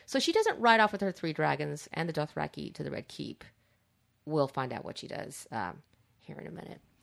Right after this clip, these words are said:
So now we're back over at Winterfell, and Arya is, uh, just a glorious scene, probably one of my favorite scenes in the episodes besides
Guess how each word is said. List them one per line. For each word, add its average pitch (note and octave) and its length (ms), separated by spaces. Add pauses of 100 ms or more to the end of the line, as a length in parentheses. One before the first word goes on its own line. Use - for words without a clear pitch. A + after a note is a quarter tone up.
(280)
So B3 120
now E4 100
we're F4+ 120
back G3+ 200
over E3+ 160
at - 80
Winterfell, C#3 460 (1300)
and D3 280
Arya D#3+ 580 (1500)
is, D#3 440
uh, C#3 340 (560)
just B3+ 240
a G3 60
glorious C3+ 560
scene, C3 420
probably C#3+ 300
one C#3 120
of C3+ 60
my C3 100
favorite C3 380
scenes C3+ 160
in C3 80
the C3 120
episodes C3 420
besides - 480